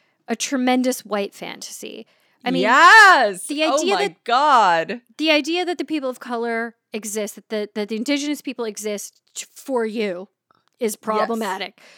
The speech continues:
Speaker 1: But also,
Speaker 2: Yes.
Speaker 1: it's this great fantasy of, like, "Hey, dudes, what are you doing? What's going on?"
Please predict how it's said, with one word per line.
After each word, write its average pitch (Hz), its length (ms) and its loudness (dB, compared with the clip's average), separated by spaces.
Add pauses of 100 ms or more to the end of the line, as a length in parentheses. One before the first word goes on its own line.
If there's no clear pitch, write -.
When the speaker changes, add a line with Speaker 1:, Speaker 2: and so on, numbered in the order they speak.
(240)
Speaker 1:
But 269 140 -2
also, 294 420 -2
Speaker 2:
Yes. 262 60 0
Speaker 1:
it's 240 120 -8
this 262 160 -10
great 302 340 -6
fantasy 226 600 -8
of, 214 200 -10
like, 202 260 -8 (380)
"Hey, 381 300 -6
dudes, 349 540 -6 (220)
what 415 100 -12
are 466 40 -8
you 392 260 -4 (180)
doing? 247 180 -4
What's 302 180 -8
going 370 240 -4
on?" 330 460 -6